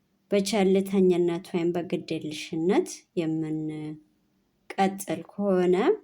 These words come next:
ውድቀቱ የከፋ ነው የሚሆነው። ቃሉ እንደሚለው «በመንገድ ሁሉ እርሱን እወቅ፣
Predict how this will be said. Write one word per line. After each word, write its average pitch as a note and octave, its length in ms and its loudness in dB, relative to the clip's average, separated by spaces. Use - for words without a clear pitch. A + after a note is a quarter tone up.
ውድቀቱ G3 720 -2
የከፋ A#3 560 0
ነው F3+ 140 4
የሚሆነው። D#3 580 -4
ቃሉ E3 320 -2
እንደሚለው E3+ 760 2
«በመንገድ E3 680 -2
ሁሉ C4 560 4
እርሱን B3 500 0
እወቅ፣ E3 360 0